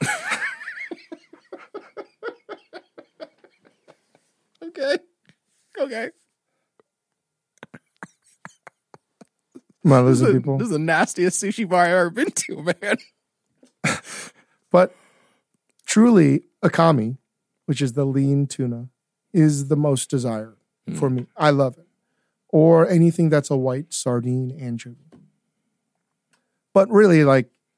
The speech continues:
Speaker 1: if you have the choice to most people to eat sushi, and I would say most people, they would choose the Toro over Akami.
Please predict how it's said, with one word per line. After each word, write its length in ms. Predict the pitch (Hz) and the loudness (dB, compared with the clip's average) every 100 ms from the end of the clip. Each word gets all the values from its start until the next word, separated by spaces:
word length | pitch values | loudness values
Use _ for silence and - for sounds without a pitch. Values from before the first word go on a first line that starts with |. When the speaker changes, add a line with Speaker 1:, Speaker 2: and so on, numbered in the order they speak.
| _ _ _ _ _ - | _ _ _ _ _ 0
Speaker 1:
if 120 | 156 | 2
you 220 | 185 226 | 6 6
have 240 | 185 190 175 | 6 4 2
the 80 | 160 | 0
choice 300 | 175 165 - | 2 2 2
to 120 | 135 | 2
most 280 | 143 143 - | 4 2 2
people 240 | 135 131 | -2 -2
to 60 | 127 | -4
eat 160 | 123 | -6
sushi, 380 | - 120 - 139 _ _ _ - | -8 -10 -10 -18 _ _ _ -4
and 120 | 160 170 | 0 2
I 40 | |
would 140 | 233 - | 2 2
say 140 | 208 | 2
most 300 | 160 156 - | 4 2 2
people, 360 | 160 147 - _ _ _ _ _ _ _ - | -2 -4 -10 _ _ _ _ _ _ _ -4
they 100 | 156 | 0
would 140 | 170 | 0
choose 300 | 170 165 143 135 | 0 0 0 -2
the 300 | 135 131 - _ _ | -2 -2 -6 _ _
Toro 420 | - 139 131 170 - _ _ _ - | 0 2 4 0 -6 _ _ _ 0
over 340 | 147 135 139 123 | 2 2 0 -2
Akami. 320 | 127 113 | -6 -6